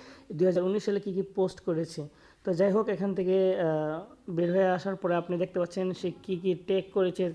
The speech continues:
সে কাকে ট্যাগ করেছে অথবা কী ট্যাগ করেছে, আহ, সেখানে এখানে দেখতে পাবেন পিকচার, কার পিকচার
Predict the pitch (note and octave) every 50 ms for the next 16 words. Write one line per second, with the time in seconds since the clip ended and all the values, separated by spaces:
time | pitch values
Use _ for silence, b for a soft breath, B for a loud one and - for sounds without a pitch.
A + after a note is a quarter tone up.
0 | - - - G3 F#3 F#3 - G3 G3 - G#3 F3+ - G#3 F#3+ F3+ - - F#3+ F3+
1 | F3+ F3 F3+ F3+ E3 F3+ G3+ G3+ F#3+ - - G3 F#3+ F#3+ G3+ F#3+ F#3+ F#3+ - G3+
2 | F#3+ F3+ F#3 E3 - - G3+ A3 A3+ B B B B B B B B B - D#3
3 | D#3 D#3+ D#3 D#3 - - - G3 F#3+ F3+ F3 F3 E3+ F3+ G3+ G3 E3+ F3+ F3+ F3+
4 | F#3+ F3+ F3+ F3+ F3 F3 F3 - G3 F#3 F#3+ - G3+ F#3 E3+ E3 D#3+ - F#3 E3
5 | E3 E3 D#3+ - F3+ D3+ - G3 F3 F3 F3+ F3+